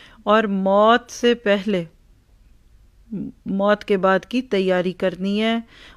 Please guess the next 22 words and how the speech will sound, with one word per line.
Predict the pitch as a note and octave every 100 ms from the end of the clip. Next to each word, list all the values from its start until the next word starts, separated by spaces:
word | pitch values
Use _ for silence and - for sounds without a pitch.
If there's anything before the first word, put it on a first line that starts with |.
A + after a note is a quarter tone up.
| -
और | G3+
दूसरों | F3 A3 B3 A#3+
पे | A3
एहसान | G#3 - F#3+ F#3+
करके | F#3 F#3+ F#3+ F#3
बदले | F3+ E3+ F#3+ G#3+
की | G3+
ख्वाहिश | - F3+ F3+ B3+ - G3
नहीं | F3+ F3+
रखनी। | E3+ E3 E3 E3+ - _ - - - _ -
पैगाम | G#3+ G#3+ A3+ B3
इस | B3+
पारे | - A3 A3 A3+
में | A3
से | A3 A3 G#3+
आपके | F#3+ - G#3
मेरे | G#3 G#3 G#3
नाम | G3+ G#3 A#3
मुज़म्मिल | A3 F#3+ E3+ F#3+ F#3+ G3 F#3
सिक्स, | - C4+ - _ _ _ _ _ _ -
"इन्न | A#3 A3+ G#3+ G#3
नाशियतल | G3 G3+ A#3 - A#3 A3 G#3+ G3+